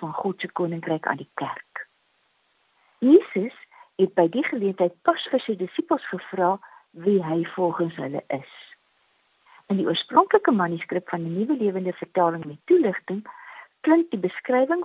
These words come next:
van hulle antwoord en die daaropvolgende oorhandigingsplegtigheid as volg. Matteus sestien van vers veertien tot negentien.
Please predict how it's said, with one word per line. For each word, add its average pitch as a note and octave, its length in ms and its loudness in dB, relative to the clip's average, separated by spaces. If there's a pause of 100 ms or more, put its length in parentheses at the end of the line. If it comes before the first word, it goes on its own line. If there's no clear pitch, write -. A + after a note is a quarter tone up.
van G3 240 2
hulle D#3 240 -2
antwoord C#4 560 0
en E3 160 -4
die D#3 160 -6
daaropvolgende A#3+ 800 0
oorhandigingsplegtigheid G3+ 1500 -2 (380)
as A3 160 0 (160)
volg. - 400 0 (880)
Matteus E3 560 0
sestien D#4+ 500 2 (600)
van E3 160 6
vers D#3 240 -6 (160)
veertien A3 480 0 (240)
tot F3 240 0
negentien. D3+ 720 -4